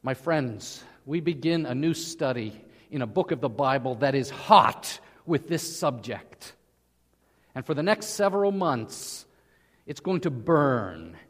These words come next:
inside of us. Paul writes this letter, you'll notice it's in the plural, to the churches of Galatia. He's not just writing to one church in southern Turkey, it's to the churches. And so we know that this is a book to be read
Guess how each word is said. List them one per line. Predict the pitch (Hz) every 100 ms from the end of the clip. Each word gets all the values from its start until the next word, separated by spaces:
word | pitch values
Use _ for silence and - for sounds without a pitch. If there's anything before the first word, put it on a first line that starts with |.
| _ _
inside | 135 123 - 123 117 110
of | 92
us. | 80 73 - - - - _
Paul | - 190 170
writes | 185 254 -
this | 277 277 -
letter, | 190 160 151 190
you'll | 156 151
notice | 160 208 208 208
it's | -
in | 190
the | 185
plural, | 190 170 139
to | -
the | 180
churches | 190 - 240 233 - 143 110 135 139 135 - - - _
of | - 147
Galatia. | 135 151 156 151 -
He's | 110 131
not | 175
just | 208 220
writing | 202 196 190
to | 185 165 - -
one | 117 151 247 220
church | - 214 214 208 -
in | 131
southern | 117 - 185 190
Turkey, | 170 208 185 - 135 139 - -
it's | 160
to | -
the | 196
churches. | 185 - 202 202 135
And | 156
so | - 208
we | 208 220
know | 240 233 202
that | 175
this | 214 196
is | 170
a |
book | 160 214 220
to | 202
be | 202
read | 196 240 262 196